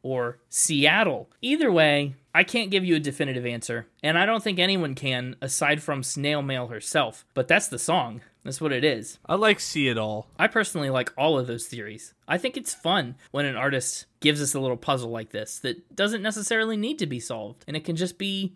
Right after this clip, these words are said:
Speaker 1: whatever we can make out of it.
Speaker 2: I'm subscribing to the "See It All" theory.
Speaker 1: See it all?
Speaker 2: Yeah, 'cause I think it fits, 'cause, you know, et al mean, like, all, and then the phrase "see it all" fits well with the lyrics as well, right? Like, saying that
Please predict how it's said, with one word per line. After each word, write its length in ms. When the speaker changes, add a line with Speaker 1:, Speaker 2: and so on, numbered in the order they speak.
Speaker 1:
whatever 360
we 120
can 120
make 160
out 160
of 120
it. 180
Speaker 2:
I'm 180
subscribing 640
to 200
the 160
"See 280
It 120
All" 320
theory. 400
Speaker 1:
See 320
it 80
all? 400
Speaker 2:
Yeah, 280
'cause 120
I 80
think 160
it 100
fits, 260
'cause, 240
you 80
know, 120
et 120
al 160
mean, 320
like, 180
all, 600
and 220
then 340
the 440
phrase 260
"see 280
it 60
all" 280
fits 400
well 200
with 160
the 80
lyrics 400
as 140
well, 220
right? 220
Like, 300
saying 280
that 220